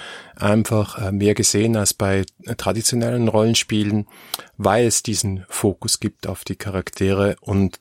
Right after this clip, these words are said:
diesen Gestaltungsspielraum der Spielerinnen und Spieler am Tisch, das Drama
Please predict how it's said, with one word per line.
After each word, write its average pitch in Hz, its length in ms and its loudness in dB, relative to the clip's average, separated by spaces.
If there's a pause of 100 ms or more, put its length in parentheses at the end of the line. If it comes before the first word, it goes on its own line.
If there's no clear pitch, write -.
diesen 104 260 2
Gestaltungsspielraum 101 1400 2 (340)
der 98 100 2
Spielerinnen 104 720 0
und 92 140 0
Spieler 98 480 -2 (500)
am 98 260 2
Tisch, - 500 0 (380)
das - 240 2
Drama 117 680 2